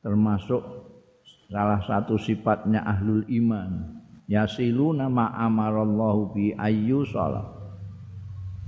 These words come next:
Kemudian yakhshawna rabbahum.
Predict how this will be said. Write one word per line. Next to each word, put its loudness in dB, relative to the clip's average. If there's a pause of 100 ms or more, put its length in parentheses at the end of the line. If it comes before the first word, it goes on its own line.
Kemudian 2 (400)
yakhshawna 2
rabbahum. 0